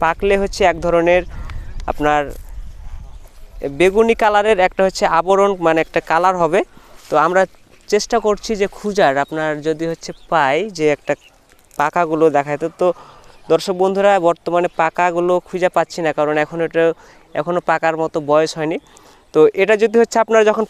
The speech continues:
পাকবে, এটা যখন কালার বেগুনি কালার হবে, যখন এটা পাকবে, পাকার সময় হচ্ছে আপনারা চাইলে এটা হচ্ছে জেলি বানিয়ে খাইতে পারবেন, বা হচ্ছে বিভিন্ন ধরনের খাবারের সঙ্গে এটা হচ্ছে রান্না করে খেয়ে দেখতে পারেন, আপনাদের কোনো প্রকার সমস্যা হবে না, ঠিক আছে?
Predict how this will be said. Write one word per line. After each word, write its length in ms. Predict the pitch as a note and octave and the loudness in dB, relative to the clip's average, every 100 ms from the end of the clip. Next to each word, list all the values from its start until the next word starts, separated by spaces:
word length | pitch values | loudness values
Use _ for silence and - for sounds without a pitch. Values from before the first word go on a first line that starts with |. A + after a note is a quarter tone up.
| G3 | 0
পাকবে, 240 | F#3+ F3 E3 | 0 2 2
এটা 100 | F3 E3+ | 2 2
যখন 140 | F#3 F#3 | -2 -2
কালার 240 | E3+ F3 E3+ | -2 0 0
বেগুনি 280 | E3+ F3+ F#3 F#3 | 0 0 0 0
কালার 200 | F3 D3+ | 0 2
হবে, 160 | D3 F#3+ - - - - - | 2 0 -4 -12 -20 -20 -2
যখন 160 | D#3+ F#3 G3+ | 0 2 0
এটা 120 | G3+ F#3 | 0 0
পাকবে, 220 | F3 G3 F#3 | 0 0 0
পাকার 220 | F3 F#3 - | 0 -2 -4
সময় 200 | G3 F#3+ | -4 -4
হচ্ছে 180 | F#3 - F#3 | -4 -4 -4
আপনারা 280 | F#3+ F#3 F#3+ - - - - - - - | -2 0 -2 -4 -20 -20 -20 -20 -6 -2
চাইলে 240 | D#3+ F#3 F#3 | 0 2 2
এটা 140 | G3 F#3+ | 2 0
হচ্ছে 280 | - - G#3 E3+ | -2 0 0 2
জেলি 220 | E3 G3+ A3 | 2 2 2
বানিয়ে 220 | F#3 F3+ E3+ | 0 2 -2
খাইতে 200 | F3 E3 E3+ | -2 -4 0
পারবেন, 220 | E3 F#3+ F#3+ | 0 0 0
বা 40 | E3 | 0
হচ্ছে 140 | - E3 | -2 -6
বিভিন্ন 220 | F#3+ G#3 G3+ G3 | -4 -2 -2 0
ধরনের 280 | G3 G3 F#3 | 0 -2 -2
খাবারের 340 | F#3 F3+ F#3+ - | 0 2 2 0
সঙ্গে 180 | F#3+ F#3 F3 | -4 -2 0
এটা 100 | F3 | 0
হচ্ছে 160 | F3 F3+ | 0 -2
রান্না 200 | D3+ D#3+ D#3+ | -2 -2 -2
করে 140 | F3 B3+ _ - - _ - - - | -2 -4 _ -20 -20 _ -20 -14 0
খেয়ে 180 | G3+ G3+ | 2 2
দেখতে 180 | F#3+ F3+ | 0 0
পারেন, 180 | D3+ C#3 D#3 | 0 2 0
আপনাদের 320 | - F3 F3+ F3+ - _ _ - - - | 0 0 0 -2 -8 _ _ -20 -20 -8
কোনো 140 | F#3 F#3 | -4 -2
প্রকার 200 | F#3+ G3 - | 0 0 0
সমস্যা 320 | G3 G#3+ - G3+ | 0 0 2 0
হবে 140 | E3+ C#3 | 0 0
না, 40 | C3+ - | -2 -2
ঠিক 120 | E3+ | -2
আছে? 140 | E3 | 0